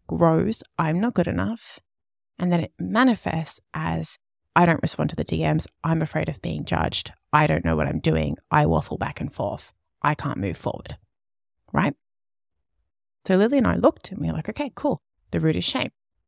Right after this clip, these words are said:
Well, actually, we identified together that the root was "I'm not good enough," but I knew that it was shame. And so I shared that with Lily. What we did was we focused on expanding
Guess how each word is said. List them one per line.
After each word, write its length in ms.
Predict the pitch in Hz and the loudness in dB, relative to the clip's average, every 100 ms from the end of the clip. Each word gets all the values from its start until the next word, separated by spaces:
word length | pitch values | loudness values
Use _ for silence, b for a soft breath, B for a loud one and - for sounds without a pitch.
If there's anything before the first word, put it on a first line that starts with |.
| _ | _
Well, 200 | 175 160 - | -2 0 2
actually, 260 | 170 165 | 2 0
we 140 | 160 160 | 0 2
identified 420 | 180 196 160 160 | 2 2 0 0
together 240 | - 147 | 0 0
that 140 | 139 147 | 0 -6
the 80 | 143 | -4
root 220 | 143 - | -4 -4
was 120 | 147 | -6
"I'm 140 | 127 | -4
not 140 | 143 - | -4 -6
good 100 | - | -4
enough," 280 | - - - | -4 -4 -6
but 180 | - - | -8 0
I 100 | 147 | 2
knew 140 | 135 120 | 4 0
that 140 | - | -2
it 60 | - | -4
was 100 | - | -2
shame. 200 | - - _ _ - | -2 -4 _ _ -12
And 140 | - | -10
so 100 | - | -8
I 160 | 139 147 | -8 -8
shared 260 | - - 104 | -10 -8 -8
that 140 | - | -8
with 120 | - - | -12 -16
Lily. 220 | - - _ _ _ _ _ _ _ _ | -16 -18 _ _ _ _ _ _ _ _
What 160 | - 95 | -4 -2
we 140 | 214 - | -4 -4
did 280 | - 285 240 | 2 2 2
was 140 | 202 - | -2 -4
we 100 | 190 | -4
focused 680 | - 165 - 277 269 - _ - | -2 -2 -2 -4 -6 -10 _ -8
on 300 | 170 170 170 - _ | -6 -4 -6 -12 _
expanding 1080 | 180 - - - - 185 196 208 214 214 | -14 -8 -6 -6 -2 0 2 0 -2 -2